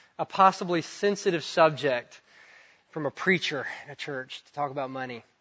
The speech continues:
So if you turn to First Timothy six, we're gonna read verses six through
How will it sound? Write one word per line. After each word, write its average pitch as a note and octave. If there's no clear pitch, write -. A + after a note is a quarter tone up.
So F#3+
if E3+
you C4
turn B3
to G#3+
First G#3+
Timothy B3+
six, G3+
we're A3
gonna G#3+
read G3+
verses E3+
six -
through G3+